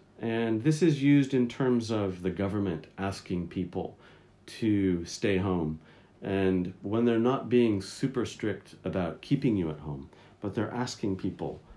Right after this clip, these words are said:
to, uh, stay away from crowds and going to places where the virus could possibly spread very easily. Okay, next one is a mouthful, and there are two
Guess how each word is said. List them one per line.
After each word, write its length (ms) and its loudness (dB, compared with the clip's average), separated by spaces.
to, 500 -2
uh, 360 -2
stay 400 0
away 300 2
from 440 -2
crowds 720 -4
and 520 -4
going 260 4
to 120 -2
places 460 2
where 340 0
the 120 -4
virus 480 -2
could 300 -6
possibly 500 -6
spread 420 -4
very 380 -6
easily. 440 -10
Okay, 220 10
next 340 8
one 140 10
is 140 10
a 60 8
mouthful, 760 4
and 240 8
there 120 8
are 60 6
two 360 4